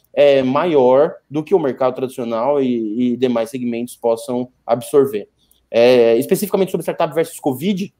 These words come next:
é uma ação muito, muito interessante da B Startups em parceria com a GoNew,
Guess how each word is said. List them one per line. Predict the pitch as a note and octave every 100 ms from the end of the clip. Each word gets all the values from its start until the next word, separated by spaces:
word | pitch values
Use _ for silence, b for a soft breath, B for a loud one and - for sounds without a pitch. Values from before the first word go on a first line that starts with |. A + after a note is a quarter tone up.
| _ _ _ _ _ -
é | B2
uma | D3 E3 D#3
ação | C#3+ - D3+ E3 E3 B _
muito, | C#3+ D#3 F3+ A#3+ B3
muito | F3 E3+ G#3
interessante | G3 G3 D#3+ D3 D#3 D3+
da | C#3+
B | D3
Startups | D3+ - C#3+
em | D3+
parceria | D3 C#3+ D3+
com | D#3+ D#3+
a |
GoNew, | D3+ E3 C#3 C3 F3